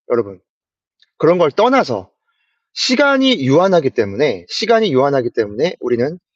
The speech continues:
어, 반드시 자기 개발은 필수입니다. 이런 것들을 여러분 기억하시면서 제 영상을 통해서, 어, 앞으로도 계속 좋은 내용들, 컨텐츠를 가지고, 어, 드라이빙 북토크죠. 네.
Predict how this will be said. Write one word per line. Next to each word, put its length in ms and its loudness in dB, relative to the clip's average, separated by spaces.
어, 220 -20
반드시 560 0
자기 300 -2
개발은 400 0
필수입니다. 680 -6
이런 160 -10
것들을 280 -6
여러분 220 -6
기억하시면서 760 -4
제 120 4
영상을 400 2
통해서, 640 0
어, 160 -6
앞으로도 380 2
계속 420 0
좋은 420 0
내용들, 400 2
컨텐츠를 480 0
가지고, 480 -8
어, 260 -20
드라이빙 400 2
북토크죠. 480 -4
네. 220 -12